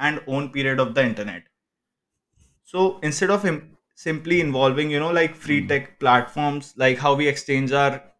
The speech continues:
Speaker 1: personal information and data on Facebook or any other tech platform,
Speaker 2: Mm-hmm.
Speaker 1: instead of that, in Web three, users like you and me can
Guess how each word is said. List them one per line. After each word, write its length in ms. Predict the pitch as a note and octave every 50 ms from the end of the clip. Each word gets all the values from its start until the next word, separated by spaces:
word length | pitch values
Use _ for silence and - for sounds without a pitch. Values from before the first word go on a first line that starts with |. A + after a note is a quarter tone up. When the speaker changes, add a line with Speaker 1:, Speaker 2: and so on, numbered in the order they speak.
| _
Speaker 1:
personal 340 | C#3+ C#3 C3 C3+ - D3+ C#3
information 600 | C3 B2 - C#3+ C3 C3 B2+ B2+ B2+ - C#3+ C#3+
and 180 | C#3 C#3 C3+ A#2+
data 520 | B2 A#2+ A2+ - B2 B2 B2 A#2+ C3 - _ _ _ _ -
on 120 | B2 B2
Facebook 640 | A#2+ - C3+ B2+ B2 B2+ - - B2 B2 A#2+ A#2 - -
or 140 | C3 C3 -
any 260 | - C3 B2+ B2+ C3
other 380 | B2+ B2 C3+ C3+ C3 B2 B2+ - _ _ _ _
tech 240 | C3+ C3 A#2+ - -
platform, 520 | C#3+ B2+ A2 G#2+ - - - D3 D#3+ - G3+
Speaker 2:
Mm-hmm. 160 | G#2+ G2+ G#2 - _ _ _ - - - - _ _ _ _ _
Speaker 1:
instead 320 | D3+ D3 - - F3 E3+ F#3
of 160 | F#3+ F3 E3
that, 320 | F3 F3+ F#3+ F#3 - -
in 120 | D3+ D#3+ D3+
Web 240 | C#3+ C3+ C3 C3+ -
three, 160 | - F3+ F#3
users 500 | D#3 C#3 C3 C3+ B2+ D#3+ E3+ E3 E3 -
like 200 | E3 D#3+ D3+ D3
you 160 | D3+ C#3+ C#3+
and 140 | C#3+ C#3+ C#3
me 120 | D#3 D#3+ E3
can 140 | F3 E3+